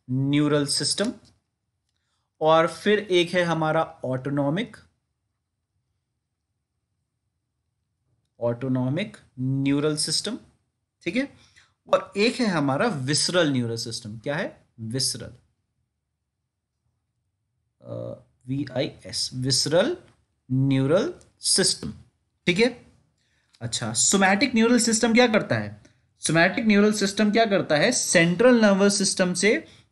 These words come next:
जो हमारी, अ, अ, वॉलंटरी मसल्स हैं वहाँ तक सिग्नल लेके जाता है। क्या करता है? जो हमारा, जो हमारा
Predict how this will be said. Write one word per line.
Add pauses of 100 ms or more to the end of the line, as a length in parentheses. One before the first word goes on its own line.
(300)
जो
हमारी,
अ,
अ, (180)
वॉलंटरी
मसल्स
हैं (200)
वहाँ
तक
सिग्नल
लेके
जाता
है। (600)
क्या
करता
है? (1200)
जो
हमारा, (720)
जो
हमारा